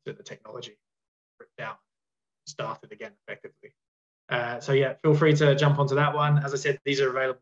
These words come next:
to anyone. It doesn't have to be specifically a customer of ours or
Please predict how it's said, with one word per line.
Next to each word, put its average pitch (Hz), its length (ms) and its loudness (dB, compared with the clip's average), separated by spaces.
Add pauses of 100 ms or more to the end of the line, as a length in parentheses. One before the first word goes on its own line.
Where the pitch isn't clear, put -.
to - 140 -10
anyone. 135 280 0
It 127 140 -16
doesn't 131 220 -10
have 127 160 -14
to 135 60 -20
be 123 160 -4
specifically - 540 -10
a 117 60 -10
customer - 360 -12
of 127 60 -6
ours 139 340 0
or 113 420 -8